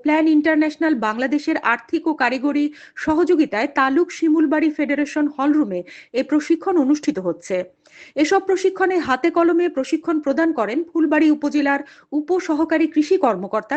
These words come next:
শ্যামলী রানী, প্রাণী সম্পদ অফিসের সহকারী কৃত্রিম প্রজনন কর্মী আলতাফ হোসেন। এ সময় উপস্থিত ছিলেন শিমুলবাড়ি ইউনিয়ন পরিষদের দুই নং ওয়ার্ডের সদস্য জয়নাল আবেদিন সাবুল, সিএনবি প্রজেক্টের ফিল্ড ফ্যাসিলিটেটর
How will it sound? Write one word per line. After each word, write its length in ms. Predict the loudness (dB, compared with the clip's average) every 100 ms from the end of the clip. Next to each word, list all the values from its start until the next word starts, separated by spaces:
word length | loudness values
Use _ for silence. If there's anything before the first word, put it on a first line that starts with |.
| -4
শ্যামলী 360 | -2 0 2 2
রানী, 200 | 0 -4 -8 -10 -20 _
প্রাণী 240 | 0 0 0
সম্পদ 280 | 0 0 2 0
অফিসের 320 | 0 -2 -2 -4
সহকারী 380 | -4 -2 0 0
কৃত্রিম 340 | 0 -2 0 0 2
প্রজনন 360 | 0 2 2 0
কর্মী 240 | -2 0 0 0
আলতাফ 260 | -2 -4 -6
হোসেন। 280 | -8 -8 -8 -10 -18 _ _ _ _ -20 -8 -2
এ 20 | 2
সময় 240 | 4 4 2
উপস্থিত 340 | 0 -2 -2 0
ছিলেন 240 | 0 2 -2 -2
শিমুলবাড়ি 520 | 0 2 4 4 4 4
ইউনিয়ন 300 | 2 0 0 0
পরিষদের 400 | -2 -2 -2 -2 -2
দুই 120 | 0
নং 80 | 0 0
ওয়ার্ডের 300 | 0 0 -2 -4
সদস্য 340 | -4 -4 -2 -2 -2 -2
জয়নাল 300 | -2 -2 -2
আবেদিন 260 | -2 -4 -6 -4
সাবুল, 320 | -6 -2 -2 -2 -12 -20 -20 -20 _
সিএনবি 340 | 4 4 2 2
প্রজেক্টের 400 | 0 0 -2 -4 0
ফিল্ড 260 | 2 2 0
ফ্যাসিলিটেটর 720 | -4 -4 2 2 2 0 0